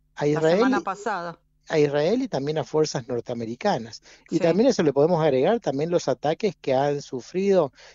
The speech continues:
Speaker 1: eh, algunos destacamentos, eh, norteamericanos en, en Irak.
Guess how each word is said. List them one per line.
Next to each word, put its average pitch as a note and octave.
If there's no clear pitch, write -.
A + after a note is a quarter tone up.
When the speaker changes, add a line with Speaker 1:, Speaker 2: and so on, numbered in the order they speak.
Speaker 1:
eh, B2
algunos D#3
destacamentos, C#3+
eh, A#2+
norteamericanos B2+
en, B2
en B2
Irak. D#3